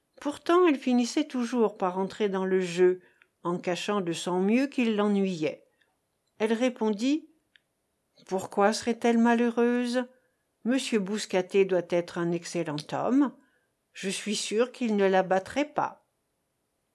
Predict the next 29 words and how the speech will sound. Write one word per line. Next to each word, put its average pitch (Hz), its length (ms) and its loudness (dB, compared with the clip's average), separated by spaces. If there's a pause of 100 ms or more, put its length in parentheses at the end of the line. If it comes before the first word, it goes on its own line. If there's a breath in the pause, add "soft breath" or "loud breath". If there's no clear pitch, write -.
(500)
Bouscaté 262 680 0
devint 175 280 0
tout 247 180 -4
rouge 311 380 2
et 180 60 0
se 180 160 -6
récria : « 226 680 -2 (480 loud breath)
Oh ! » 175 720 4 (1000)
Marguerite 262 680 2
continua : « 233 720 0 (880)
Et 247 120 2
puis, 214 580 -2 (280)
s'il 240 300 0
épouse 220 400 -2
une 196 140 2
demoiselle, 185 920 0 (260 soft breath)
j'espère 190 540 -2
bien 214 260 2
qu'il 208 280 0
ne 180 100 2
lui 175 200 -2
fera 175 440 -4
pas 214 160 2
porter 208 420 -4
du 175 140 -6
foin 196 260 -4
sur 170 260 -8
la 185 140 -2
tête. » « - 480 -4